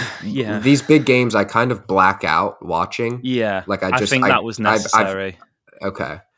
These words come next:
Speaker 1: I could, 'cause from, from the stadium, I don't know if they showed on the, on the world feed, but the hug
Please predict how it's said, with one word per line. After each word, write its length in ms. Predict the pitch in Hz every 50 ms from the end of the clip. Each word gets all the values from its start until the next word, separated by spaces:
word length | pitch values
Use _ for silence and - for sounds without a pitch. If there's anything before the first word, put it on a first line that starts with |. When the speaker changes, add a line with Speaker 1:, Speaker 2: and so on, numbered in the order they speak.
| -
Speaker 1:
I 80 | - 120
could, 240 | - - 139 110 -
'cause 340 | - 131 - - 135 113 -
from, 300 | - - 127 131 131 -
from 180 | - - 135
the 80 | 123 120
stadium, 320 | - - 123 120 110 104
I 60 | 101
don't 100 | 92 117 107
know 40 | 113
if 100 | 110 -
they 100 | 117 104
showed 420 | - - 117 107 104 104 101 -
on 240 | - 107 101 95 95
the, 280 | 95 98 98 95 95 98 -
on 100 | 101 98
the 80 | 95 95
world 280 | 98 101 95 95 -
feed, 280 | - - 104 98 92 87
but 180 | - 98 - _ - - - - - _ _ _ -
the 160 | 120 110 117 101
hug 360 | - - 127 120 113 104 -